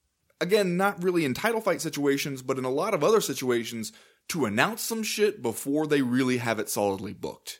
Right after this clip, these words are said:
And there have been situations where fighters are like, "Whoa, wait a minute. I haven't totally agreed to that yet. Like, you're leaking this news out there. Like, you're, you're telling people about it. And yet,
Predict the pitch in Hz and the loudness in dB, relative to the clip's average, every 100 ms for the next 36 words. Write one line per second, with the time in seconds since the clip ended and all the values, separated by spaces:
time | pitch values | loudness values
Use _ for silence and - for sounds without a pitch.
0 | _ 110 123 170 151 156 131 143 139 123 | _ 0 2 4 2 0 -2 -2 0 -2
1 | 113 113 - 127 110 101 95 98 113 185 | -4 -4 2 2 2 -2 -4 -6 2 4
2 | 139 151 120 101 98 - _ _ _ _ | 4 4 2 0 -8 -16 _ _ _ _
3 | - 147 160 113 104 98 95 98 98 98 | 2 4 4 0 -4 -4 -6 -6 -8 -6
4 | 101 78 107 120 - 107 104 139 139 131 | -6 -2 0 0 -2 -10 -4 -2 0 -2
5 | 123 113 120 117 120 113 113 113 110 110 | -4 -6 -4 -4 -4 -4 -4 -2 0 0
6 | 104 101 110 120 120 123 123 117 110 104 | -2 -6 -6 -4 -2 -4 -4 -6 -6 -4
7 | 104 104 104 104 104 101 104 | -2 -2 -2 -2 -4 -4 -6